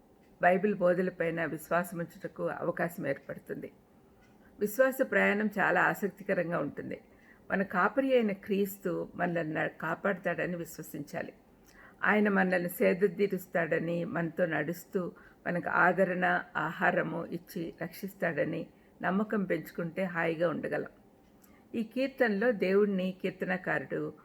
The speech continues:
ఒక గొర్రెల కాపరిగా చిత్రీకరిస్తూ, తనను తాను ఆ కాపరికి చెందిన దొడ్డిలోని కొ-, గొర్రెగా తలస్తూ ఉన్నాడు. గాఢాంధకారపు లోయ అను మాట ఎవరి హృదయాన్నైనా గొప్ప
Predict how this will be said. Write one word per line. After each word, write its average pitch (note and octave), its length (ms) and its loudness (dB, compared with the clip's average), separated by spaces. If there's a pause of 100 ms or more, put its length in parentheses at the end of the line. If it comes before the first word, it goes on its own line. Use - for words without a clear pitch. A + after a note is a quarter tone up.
(180)
ఒక E3 140 -14
గొర్రెల F3+ 400 4
కాపరిగా F3 560 0 (120)
చిత్రీకరిస్తూ, F3 840 -6 (480)
తనను A3+ 300 2
తాను G3+ 360 0
ఆ E3 80 4
కాపరికి F#3 640 0
చెందిన D#3 280 -4
దొడ్డిలోని F3 640 2
కొ-, - 240 -6 (120)
గొర్రెగా F#3 360 4
తలస్తూ E3 500 -4
ఉన్నాడు. D3 340 -4 (1700)
గాఢాంధకారపు G3+ 840 4
లోయ E3+ 380 8 (460)
అను F3 160 0
మాట E3+ 340 0
ఎవరి E3+ 480 2
హృదయాన్నైనా F3+ 760 2
గొప్ప E3 540 -4